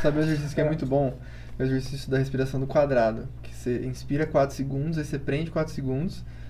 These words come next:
solta por quatro segundos, e aí prende sem ar no pulmão por quatro segundos. E aí você vai fazendo isso. E só esse processo de você respirar e ir contando,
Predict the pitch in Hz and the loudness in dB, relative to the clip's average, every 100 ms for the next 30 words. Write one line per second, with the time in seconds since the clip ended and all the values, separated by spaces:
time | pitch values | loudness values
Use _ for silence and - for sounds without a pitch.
0 | - - - 131 156 165 - 139 139 135 | -12 -10 0 2 2 0 -4 0 2 2
1 | 135 127 127 160 - - 131 127 131 - | -2 -2 -2 -2 -6 -8 -2 0 0 -4
2 | - - - 127 131 135 135 - 135 127 | -12 -12 -2 0 2 0 0 0 2 2
3 | 127 135 135 127 131 135 131 131 131 127 | 0 0 -2 -4 -4 -2 -2 0 -4 -4
4 | 120 - 123 123 127 123 135 139 143 123 | -6 -4 -4 -2 -4 -4 -2 -2 -2 -2
5 | - - - - - - 135 160 175 196 | -6 -10 -12 -12 -8 0 4 6 6 4
6 | 180 147 143 139 139 135 151 135 156 190 | 4 2 0 0 -2 -2 0 4 4 4
7 | - 180 147 143 147 190 180 127 | 0 -2 -2 -2 0 2 0 -2